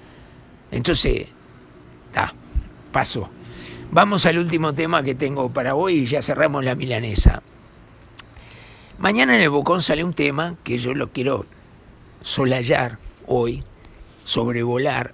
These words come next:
hoy. En Maldonado está semiprivatizada el agua, la oce.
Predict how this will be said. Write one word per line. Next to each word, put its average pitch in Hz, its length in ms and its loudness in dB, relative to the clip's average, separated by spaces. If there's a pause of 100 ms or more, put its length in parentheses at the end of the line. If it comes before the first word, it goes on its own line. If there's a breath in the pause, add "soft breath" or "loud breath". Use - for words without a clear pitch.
(160)
hoy. 95 300 -8 (1300 loud breath)
En 143 800 0 (400)
Maldonado 240 640 4
está 196 320 6
semiprivatizada 156 1300 4
el 160 120 6
agua, 156 520 2 (720)
la 120 200 6
oce. - 440 4